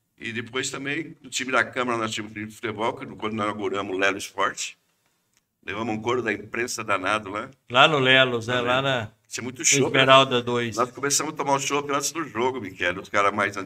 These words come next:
Speaker 1: mais velhos um pouquinho da Câmara, né? Aí a molecada da imprensa, você, os caras lá meteram uma goleada em nós que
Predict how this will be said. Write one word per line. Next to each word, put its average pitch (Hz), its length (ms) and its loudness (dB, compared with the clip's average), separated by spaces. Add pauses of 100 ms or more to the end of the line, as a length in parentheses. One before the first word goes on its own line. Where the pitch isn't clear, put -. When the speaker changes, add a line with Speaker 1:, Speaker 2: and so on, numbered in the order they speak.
(120)
Speaker 1:
mais 98 240 0
velhos 98 240 0
um 92 40 -14
pouquinho 90 260 -12
da 82 100 -6
Câmara, 131 380 -8
né? 139 60 -16 (720)
Aí 92 100 -6
a 98 40 -2
molecada 113 400 0
da 107 80 -2
imprensa, 104 500 -4
você, 110 360 -2
os 107 120 -6
caras 98 280 -6
lá 104 60 -2
meteram 120 320 -6
uma 117 60 -4
goleada 107 520 -2
em 104 40 -8 (140)
nós 107 220 -4
que 123 260 -16